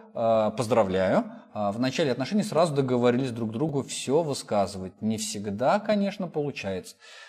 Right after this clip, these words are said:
Поздравляю, да, действительно, Юля, это, ну, это очень хороший такой механизм, такое свойство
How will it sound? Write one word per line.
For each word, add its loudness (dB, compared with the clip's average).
Поздравляю, 6
да, 8
действительно, -2
Юля, 0
это, 4
ну, 0
это -2
очень -4
хороший 0
такой -2
механизм, -2
такое -4
свойство -2